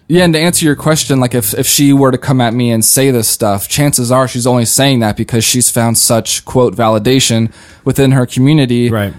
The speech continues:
Speaker 1: that she sees me as, like, this outlier, and she's like, "Well, how could you possibly be
Speaker 2: Right.
Speaker 1: happy?"
Speaker 2: It's hard to, it's hard to see that.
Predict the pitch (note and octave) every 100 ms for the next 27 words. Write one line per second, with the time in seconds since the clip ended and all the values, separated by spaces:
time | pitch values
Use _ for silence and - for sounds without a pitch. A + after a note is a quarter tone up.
0 | C3 C3 A#2+ C#3 C3 C#3+ C3 B2+ A#2 D3
1 | D#3+ D3 B2 B2 A#2+ A#2 A2+ - C3 D3
2 | A#2 A2 A2 G#2+ A2 A2+ - A#2+ A2 G#2
3 | A#2+ A2+ A#2 C3 C3 B2 - A#2+ C3+ A2+
4 | A2+ A2 A2+ B2+ A#2 G#2+ F#2 G2+ - C3+
5 | C3 B2+ A#2+ C3+ B2 A2+ - A#2 G#2 G2